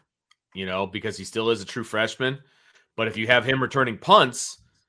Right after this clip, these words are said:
now he's getting on the field almost as, like, a starter, right?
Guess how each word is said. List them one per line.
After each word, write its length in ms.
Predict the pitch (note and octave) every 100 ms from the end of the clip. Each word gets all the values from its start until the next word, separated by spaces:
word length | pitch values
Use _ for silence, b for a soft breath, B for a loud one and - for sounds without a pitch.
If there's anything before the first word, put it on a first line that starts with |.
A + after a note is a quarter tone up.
| -
now 280 | A2+ C3+ C#3+
he's 160 | C3+
getting 300 | G#2+ C3 B2+
on 120 | B2 A#2
the 60 |
field 380 | G#2+ B2 A#2+ A#2
almost 340 | B2 B2+ A#2+
as, 140 | B2 A2
like, 140 | A2
a 60 | G2
starter, 600 | - C#3 C3+ F2+ G#2 A#2 _ _
right? 300 | G2+ A#2+ C#3+